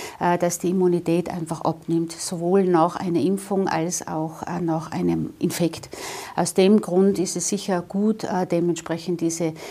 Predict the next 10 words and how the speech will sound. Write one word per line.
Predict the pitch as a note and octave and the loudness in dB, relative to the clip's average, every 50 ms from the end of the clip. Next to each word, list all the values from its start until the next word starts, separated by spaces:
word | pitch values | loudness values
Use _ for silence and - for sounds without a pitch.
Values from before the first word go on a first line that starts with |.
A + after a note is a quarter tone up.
| - - - - | -14 -14 -8 -2
Informationen | F#3 F#3+ F#3 - F#3 F3 F3 E3 - - F3 E3+ F#3 F#3+ F#3+ - | 0 0 0 2 2 2 2 2 2 2 4 6 6 6 4 4
auszusprechen | - D#3+ F3 G#3+ - - - A3+ - - - G#3+ A3+ A3+ - - A#3 G#3+ | 4 2 4 2 2 -2 -4 -6 -6 4 4 6 6 6 2 -2 2 2
und | F3+ F3 F3 | 2 2 0
zu | - E3+ | -2 -6
sagen, | - - E3 E3+ F3 F#3+ F3+ | -4 -2 -2 -2 0 0 -2
es | E3+ - | -2 -6
braucht | - D#3+ D3+ F3 F3 - - | -8 -8 -6 -6 -8 -8 -6
eine | F3 E3+ F3 E3 D#3 | -4 -2 -2 -2 -2
Auffrischungsimpfung. | E3+ F3+ - - - F#3 - - F3 F3 - - G3+ A#3 C4 B3+ - A#3 A3 G3+ F#3+ | -4 -6 -6 -8 -8 -8 -6 -4 -6 -6 -4 -4 -2 -2 -2 0 0 0 0 2 4
Wir | G3+ G3+ G3+ | 2 2 2